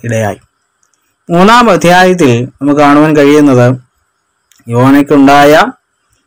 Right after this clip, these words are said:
രണ്ടാമത്തെ അരുളപ്പാടും നിനവേക്കാരുടെ മാനസാന്തരവുമാണ്. അപ്പോൾ ഒരുപക്ഷെ യോന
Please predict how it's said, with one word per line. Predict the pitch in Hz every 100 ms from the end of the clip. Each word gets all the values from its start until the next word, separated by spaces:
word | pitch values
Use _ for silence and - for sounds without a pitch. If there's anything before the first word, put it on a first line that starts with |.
| _
രണ്ടാമത്തെ | 135 131 147 156 160 - 180 214 - _ _ _ _
അരുളപ്പാടും | 135 139 185 190 190 139 127 175 220 _ _ _ _ _ _ -
നിനവേക്കാരുടെ | 147 160 190 196 190 160 151 185 208 _ _ _ _
മാനസാന്തരവുമാണ്. | 123 117 123 120 127 123 123 123 113 98 - _ _ _ _ _ _ _ _ _
അപ്പോൾ | 175 190 202
ഒരുപക്ഷെ | 220 220 196 226 196 220 247 - _ _ _ _ _ _ _ _ 180
യോന | 165 185 202